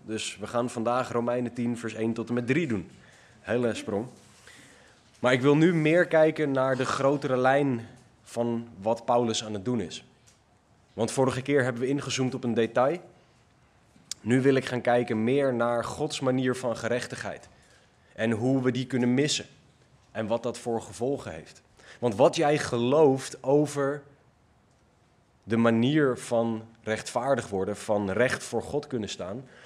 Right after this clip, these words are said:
bepaalt hoe jij leeft. En dat is wat we zien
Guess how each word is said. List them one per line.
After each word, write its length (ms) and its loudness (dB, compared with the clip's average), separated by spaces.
bepaalt 640 2
hoe 260 -2
jij 480 0
leeft. 460 -4
En 180 0
dat 200 6
is 420 -2
wat 180 0
we 80 -6
zien 600 -4